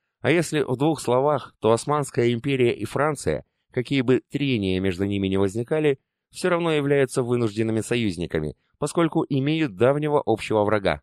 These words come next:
Австрию. Пакостить по мелочи иногда друг друга они могут,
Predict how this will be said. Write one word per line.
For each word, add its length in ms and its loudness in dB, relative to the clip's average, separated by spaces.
Австрию. 540 -2
Пакостить 500 0
по 120 4
мелочи 480 2
иногда 340 2
друг 220 2
друга 260 4
они 180 2
могут, 340 0